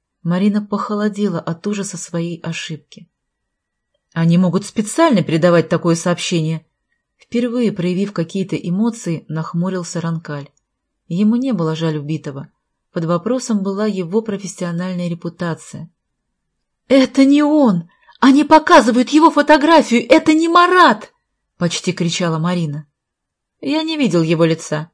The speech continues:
Мне достаточно было ваших указаний», сухо заметил Ранкаль.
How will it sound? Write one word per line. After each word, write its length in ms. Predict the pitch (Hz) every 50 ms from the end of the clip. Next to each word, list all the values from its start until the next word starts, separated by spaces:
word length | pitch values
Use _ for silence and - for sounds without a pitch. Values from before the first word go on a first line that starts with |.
| _ _ _ _ _ -
Мне 260 | 180 190 190 190 185
достаточно 640 | 160 180 175 - - 262 285 262 220 - - 180
было 240 | 165 151 160 160 160
ваших 340 | 156 185 220 - - 269 -
указаний», 680 | 247 - 180 175 147 160 160 151 151 151 156 160 _ _ _ _ _ _ _ _ _ _ _ _ _
сухо 400 | _ - - - 196 - - 170
заметил 440 | 151 165 170 170 170 165 - 165 160
Ранкаль. 500 | 160 170 175 170 170 - 165 156 147 147